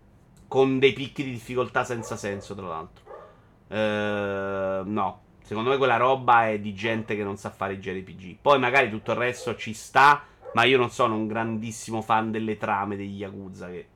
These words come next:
Sì, bei personaggi, mi diverto, però... è una roba che in, in questo momento mi fa pensare di non continuare a giocarlo. Sono uscito fini-, sfiancato da Like a Dragon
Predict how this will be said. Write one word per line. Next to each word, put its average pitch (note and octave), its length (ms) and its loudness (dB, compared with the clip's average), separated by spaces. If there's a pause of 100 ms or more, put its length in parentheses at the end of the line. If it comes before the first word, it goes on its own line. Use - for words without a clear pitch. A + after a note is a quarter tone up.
(960)
Sì, A2+ 300 -8
bei A#2+ 200 0
personaggi, A#2+ 720 4
mi A#2 80 -6
diverto, B2 600 0
però... G2+ 480 -4 (760)
è C#3 140 4
una F3+ 140 6
roba A3 260 8
che G3 80 6
in, F#3+ 400 4
in F3+ 100 2
questo G#3 320 2
momento A#3 380 4
mi E3 80 2
fa D3 160 2
pensare E3 480 0
di D#3 100 -6
non F#3 160 0
continuare E3+ 520 0
a D#3+ 40 -2
giocarlo. G#2+ 500 -4
Sono D3 140 -4
uscito F#3 320 0
fini-, F#3+ 260 -2
sfiancato F#3+ 680 2
da A2+ 300 2
Like A#2 200 -2
a C3 60 0
Dragon E3+ 500 -2